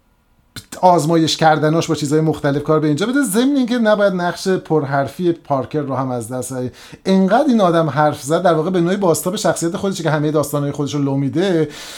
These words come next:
انقدر حرف زد که طلسمه بخ-، فنا رفت، جهان رو به گند کشید.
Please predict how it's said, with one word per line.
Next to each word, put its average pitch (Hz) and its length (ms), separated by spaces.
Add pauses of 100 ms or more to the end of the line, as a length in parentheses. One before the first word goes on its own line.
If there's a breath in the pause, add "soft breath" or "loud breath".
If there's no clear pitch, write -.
(140 loud breath)
انقدر 185 420
حرف 226 220
زد 226 180
که 240 80
طلسمه 175 440
بخ-، - 420 (360)
فنا 175 280
رفت، 190 340
جهان 160 360
رو 180 60
به 151 160
گند 139 220
کشید. 143 360